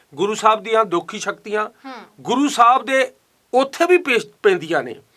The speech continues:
Speaker 2: ਜੀ।
Speaker 1: ਪਰ ਗੁਰੂ ਸਾਹਿਬ ਦਾ ਇੱਕ ਮਕਸਦ ਬਹੁਤ ਵੱਡਾ ਆ।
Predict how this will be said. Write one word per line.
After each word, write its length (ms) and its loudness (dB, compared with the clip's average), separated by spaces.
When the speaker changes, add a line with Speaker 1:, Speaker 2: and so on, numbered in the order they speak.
Speaker 2:
ਜੀ। 160 -16
Speaker 1:
ਪਰ 260 4
ਗੁਰੂ 240 -2
ਸਾਹਿਬ 280 2
ਦਾ 260 4
ਇੱਕ 180 -6
ਮਕਸਦ 340 0
ਬਹੁਤ 360 -4
ਵੱਡਾ 260 -6
ਆ। 140 -10